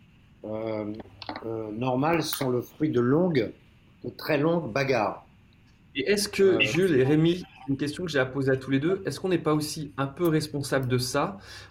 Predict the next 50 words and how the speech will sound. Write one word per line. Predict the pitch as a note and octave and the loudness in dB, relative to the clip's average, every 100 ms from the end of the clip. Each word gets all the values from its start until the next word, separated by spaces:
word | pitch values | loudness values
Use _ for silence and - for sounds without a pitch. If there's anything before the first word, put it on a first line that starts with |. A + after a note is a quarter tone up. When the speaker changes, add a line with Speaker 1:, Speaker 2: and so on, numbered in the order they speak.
| - | -4
Speaker 2:
en | C3 | -2
se | B2+ | 0
mettant, | D#3 D#3+ D#3+ D#3 C#3+ B2+ | 2 2 2 2 0 -4
alors | G#2+ A2 A2 | -2 -2 -2
j'entends | A2+ B2 F3 | -4 -2 -2
qu'il | D#3+ | 0
y | D3 | 2
a | B2 | 2
la | |
licence | B2 - C#3 A#2+ | 0 -2 -2 -2
d'entrepreneur | A#2+ B2+ A2+ B2 A#2 | -2 -4 -4 -2 -2
de | |
spectacle | A#2 - B2 B2+ B2+ B2+ | -4 -4 -4 -2 -4 -4
qui | C#3 | 0
nous | C#3+ | 2
met | C#3 C#3+ | 4 2
sous | C#3+ | 0
la | A#2+ | -2
tutelle | A#2+ - C3 A#2+ | -2 -2 0 0
du, | A2 A2 G2+ G2+ - - | -2 -6 -8 -12 -20 -16
du | - A#2+ | -4 0
ministère | B2+ B2 B2+ | 2 2 0
de | A#2+ | 0
la | A#2+ | 0
Culture, | A#2+ C#3 D3+ F#3+ E3+ | -2 -8 -4 -4 0
mais | D3+ | 2
est-ce | D3+ - | 0 0
que | D#3+ | -2
finalement, | D#3 E3 D#3 D#3 D3 D#3+ G3+ - - - | 0 4 4 4 4 2 -2 -14 -18 -2
le | C3 C#3+ | 0 0
Prodis, | D3+ C#3 C#3 F3+ - | 2 2 2 -2 -4
euh, | A#2 | -2
des | A#2 A#2+ | 0 0
acteurs | B2+ B2+ C3+ | -2 -2 -2
comme | - C3+ | 0 2
nous, | C3 D3+ | 2 2
des | B2+ | 0
prestataires, | - B2+ B2+ B2 C#3 D#3+ - - - - | -2 -4 -2 0 -2 -2 -8 -18 -10 0
on | C#3 | 2
devrait | D3 C3+ D3 | 4 4 2
pas | D3 D#3 D#3+ F3+ - - | 2 2 2 0 -6 -16
plutôt | - D#3+ D#3 D#3 | -8 -4 4 4
chercher | D3+ D3+ - D3 | 4 -2 -2 -2
à | |
échanger | C#3 C#3 B2+ C3 D#3+ | -2 0 0 2 2
avec | C#3+ B2 - | 2 -2 0
le | B2 | 2
ministère | C3 C3+ - C#3 | 2 2 0 0
de | |
l'économie ? | B2+ B2+ A#2+ A#2 | 0 0 0 0